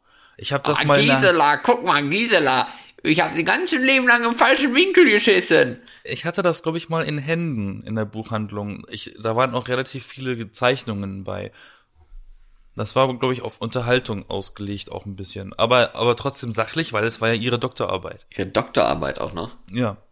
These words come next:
Speaker 2: Okay. <laughs>
Speaker 1: Die Frau hat Humor.
Speaker 2: Ja, warum nicht?
Speaker 1: Eben. Ich meine, das ist etwas, was jeder macht. Da kann mir jeder noch so erzählen, ich muss nie kacken, ich furze nur Schmetterlinge.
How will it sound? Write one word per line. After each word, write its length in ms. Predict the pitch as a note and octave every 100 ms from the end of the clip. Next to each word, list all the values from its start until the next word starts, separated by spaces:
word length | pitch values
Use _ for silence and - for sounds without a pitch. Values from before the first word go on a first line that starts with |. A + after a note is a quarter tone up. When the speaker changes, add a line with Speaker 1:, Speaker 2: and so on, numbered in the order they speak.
| - _ - - - - - - - -
Speaker 2:
Okay. 340 | - - G2+ -
<laughs> 1800 | - - - E3+ F3 - - - - _ - C#3+ - - - - - -
Speaker 1:
Die 120 | C3
Frau 240 | - A#2 A#2+
hat 160 | C3+
Humor. 500 | F#3 A3 A#3 G#2 - _ _ _ _ _ _ _ _ _ _ _
Speaker 2:
Ja, 300 | G3 C4 - _ _ _
warum 240 | G#2 A2
nicht? 320 | D#3 F3 - _ - - -
Speaker 1:
Eben. 380 | G#3 D3+ G2+ - _
Ich 120 | C#3+ F3
meine, 200 | F#3+ F#3+
das 120 | F#3
ist 140 | F3
etwas, 360 | - E3+ F#3 -
was 140 | D3+ F3
jeder 220 | F#3 F3+
macht. 200 | E3 -
Da 60 | C#3
kann 240 | - F#3+
mir 120 | F3+
jeder 360 | E3+ G#3 A3+ E3
noch 260 | D#3+ G3 -
so 300 | E3 D#3 C#3+ -
erzählen, 500 | - - D#3 D3 D3+ - D3+
ich 280 | D3+ - C#3
muss 260 | E3 F3+
nie 280 | E3 F3 F#3+
kacken, 440 | - F#3 - G3 D#3+
ich 140 | D#3+
furze 440 | - G3+ G#3+ - F3
nur 180 | F3
Schmetterlinge. 720 | F#3 D#3 E3 E3+ D#3 C3+ A#2